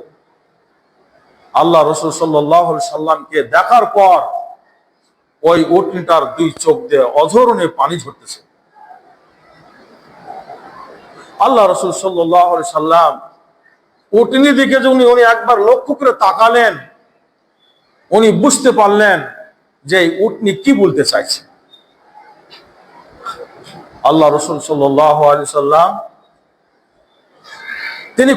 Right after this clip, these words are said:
খোঁজ করলেন, তলাশ করলেন, এই উটনির, এই উটের মালিক কে আছে?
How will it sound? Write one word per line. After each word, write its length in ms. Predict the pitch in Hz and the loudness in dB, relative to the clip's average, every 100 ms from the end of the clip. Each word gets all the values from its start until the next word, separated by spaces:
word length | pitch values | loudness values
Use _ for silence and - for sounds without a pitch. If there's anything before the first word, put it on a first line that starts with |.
| - | 2
খোঁজ 180 | 254 240 277 | 0 0 0
করলেন, 260 | 285 277 254 | 2 2 0
তলাশ 320 | 247 262 294 - | 2 2 2 0
করলেন, 460 | 302 294 302 302 - - _ _ _ _ _ _ _ _ - | 0 2 2 2 -2 -12 _ _ _ _ _ _ _ _ -2
এই 220 | 226 269 247 269 | 2 2 2 -2
উটনির, 380 | 277 294 294 262 | -2 -2 0 2
এই 180 | 269 285 285 | 2 2 -2
উটের 220 | 294 302 240 | 0 0 2
মালিক 260 | 254 320 330 330 | 2 0 -2 0
কে 100 | 320 311 | 2 2
আছে? 220 | - | 2